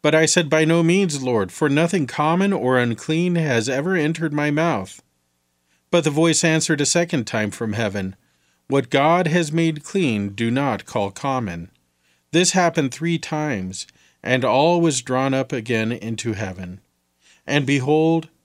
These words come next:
at that very moment, three men arrived at the house in which we were,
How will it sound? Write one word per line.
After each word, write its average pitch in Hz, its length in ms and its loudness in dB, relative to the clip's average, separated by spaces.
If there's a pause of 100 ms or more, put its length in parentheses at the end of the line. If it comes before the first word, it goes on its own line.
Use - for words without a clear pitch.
(160)
at 127 200 -2
that 120 200 0
very 147 360 0
moment, 107 560 -2 (220)
three 170 280 0
men 170 240 2
arrived 101 500 -2
at 107 180 -6
the 113 100 -4
house 127 400 -4 (400)
in 127 220 0
which 131 280 -2
we 135 140 -2
were, 131 400 -6